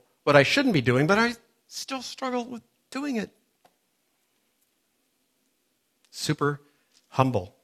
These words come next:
He realizes, he realizes that he's now good by,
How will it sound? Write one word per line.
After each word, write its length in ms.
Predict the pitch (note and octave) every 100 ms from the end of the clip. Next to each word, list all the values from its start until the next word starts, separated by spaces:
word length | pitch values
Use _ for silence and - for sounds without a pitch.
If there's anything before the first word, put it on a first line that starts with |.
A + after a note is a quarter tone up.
| _ _ _ _ _
He 140 | - A2
realizes, 640 | A2+ A#2 G#2 F#2 F2+ - - _ _ _
he 80 | A2
realizes 640 | A2+ B2+ G2+ F2+ F#2+ - - _ _ _ _ _ _ _ _ _ _ _ _
that 160 | A2+ G#2+
he's 160 | F#2+
now 160 | A#2+ G2+
good 400 | - A2+ C3+ D#3 _ -
by, 220 | G#2+ G#2